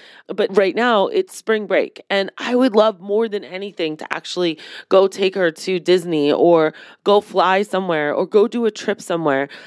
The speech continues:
But because of the state of the world, when I started looking six weeks ago, 'cause I did not start looking six months ago, because of the state of the world, everything just seemed to be so expensive. It was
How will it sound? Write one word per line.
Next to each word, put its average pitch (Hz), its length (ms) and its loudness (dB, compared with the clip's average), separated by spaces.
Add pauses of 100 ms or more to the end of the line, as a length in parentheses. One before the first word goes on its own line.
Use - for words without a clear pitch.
(120)
But 220 100 2
because 254 260 0
of 320 100 0
the 311 100 2
state 196 320 2
of 196 60 0
the 196 60 4
world, 156 520 2
when 165 160 0
I 170 40 0
started 196 280 2
looking 185 280 -2
six 185 300 -8
weeks 185 240 -6
ago, 165 240 2
'cause - 160 -12
I 156 120 0
did 147 180 -2
not 139 200 -4
start - 220 0
looking 143 240 -2
six - 300 -8
months 175 240 0
ago, 127 240 -6 (520)
because 233 260 2
of 226 60 -6
the 247 120 4
state 208 300 2
of 190 60 0
the 185 60 2
world, 156 460 4
everything 185 500 -2
just 165 340 -4
seemed 151 260 -4
to 151 80 -2
be 139 160 0
so 139 600 2
expensive. 123 880 -6 (400)
It 202 280 2
was 180 440 -2